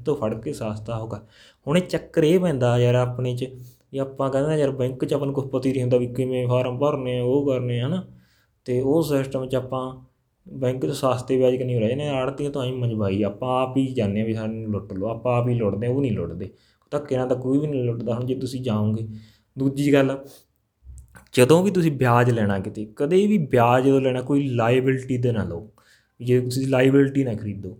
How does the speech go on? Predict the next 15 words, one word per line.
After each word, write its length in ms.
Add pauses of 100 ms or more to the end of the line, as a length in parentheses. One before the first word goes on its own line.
ਲਾਇਬਿਲਟੀ 520
ਕੀ 160
ਹੁੰਦੀ 160
ਆ, 20
ਤੁਹਾਨੂੰ 160
ਮੈਂ 80 (120)
ਪਿਛਲੇ 380
ਉਸ 180
'ਚ 60
ਵੀ 100
ਦੱਸਿਆ, 280
ਤੁਸੀਂ 240
ਜਾ 140
ਕੇ 160
ਦੇਖੋ। 420